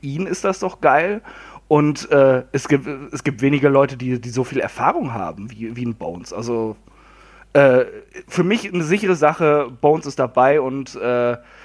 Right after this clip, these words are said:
der wird auch was von W W E hören dazu. Ähm,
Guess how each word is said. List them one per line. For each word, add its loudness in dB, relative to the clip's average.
der 4
wird 0
auch -4
was -2
von -8
W -6
W -4
E -6
hören -6
dazu. -12
Ähm, 2